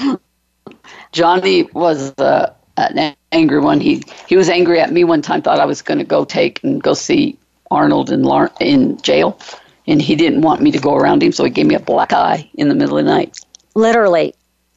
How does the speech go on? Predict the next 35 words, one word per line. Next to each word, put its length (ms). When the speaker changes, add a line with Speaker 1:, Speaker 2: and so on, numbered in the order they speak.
Speaker 2:
she 220
got 240
a 60
black 320
eye. 1040
Speaker 1:
<laughs> 80
Speaker 2:
So 180
one 220
of 100
her 100
personalities 600
that 140
she 120
created 300
in 100
her 80
mind 240
because 280
of 100
the 60
trauma 420
gave, 360
was, 400
was 180
trying 520
to 180
keep 300
her 160
from 160
going 320
to 100
see 240
the 100
perpetrator, 720
Arnold. 440